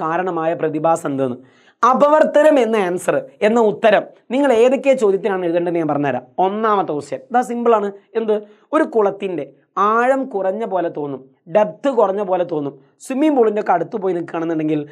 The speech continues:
അതിന് ആഴം അഥവാ ഡെപ്ത് വളരെ കുറഞ്ഞ പോലെ തോന്നാൻ കാരണം അപവർത്തനാണ്. മറ്റൊരു എക്സാമ്പിൾ നോക്ക്, വളരെ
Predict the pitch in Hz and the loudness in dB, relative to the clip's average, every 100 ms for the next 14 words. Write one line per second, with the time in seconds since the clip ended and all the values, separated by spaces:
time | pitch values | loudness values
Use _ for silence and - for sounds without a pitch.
0 | - 214 226 240 185 185 208 226 226 180 | -4 -2 0 -4 -4 -4 -2 0 0 -2
1 | 180 175 156 139 - 165 - - 160 170 | -4 -4 -4 -8 -2 -4 -4 -12 -4 -2
2 | 180 214 233 180 180 196 180 175 170 156 | 0 0 0 0 -2 -2 -2 -2 -2 -4
3 | 165 165 147 147 143 143 _ 160 165 165 | -2 -2 0 0 -4 -8 _ -2 2 2
4 | 160 165 143 120 - _ - 220 269 262 | 2 0 -2 -6 -14 _ -4 -2 2 0
5 | - 233 240 233 202 220 220 226 | 0 -4 -2 -4 -6 -4 -2 0